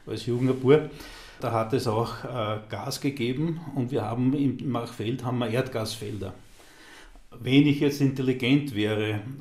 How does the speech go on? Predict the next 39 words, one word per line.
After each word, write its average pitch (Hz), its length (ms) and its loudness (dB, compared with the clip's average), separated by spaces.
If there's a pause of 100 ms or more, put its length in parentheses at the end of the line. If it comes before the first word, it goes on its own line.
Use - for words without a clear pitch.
(180)
und 123 320 0
Photovoltaikstrom 120 1300 0
zum 120 200 -2
Abwinken 127 640 -2
hab, 127 220 2
dass 135 160 0
die 110 120 -4
Windräder 123 520 0
stehen, 113 440 -4
kann 113 140 -6
ich, 110 160 -4
könnte 117 300 -4
ich 113 80 -10
die 107 160 -6
Windräder 117 420 2
laufen 98 380 -2
lassen, 113 360 0
kann 110 200 -2
damit 110 380 0 (260)
grünes 113 340 -2
Gas 104 240 -6
erzeugen 127 640 -2 (480)
und 127 420 2 (380)
kann 113 240 0
das 117 160 2
runterpumpen 123 840 2
in 117 140 0
die, 127 240 -2
in 113 80 -2
die 131 120 2
alten 107 340 -2
Erdgaslagerstätten, 113 1800 -4
also 113 140 -2
in 107 160 -2
die 104 140 -2
Erdgasstätten, 117 880 -6
die 123 100 -6
wir 123 160 0
haben, 120 380 0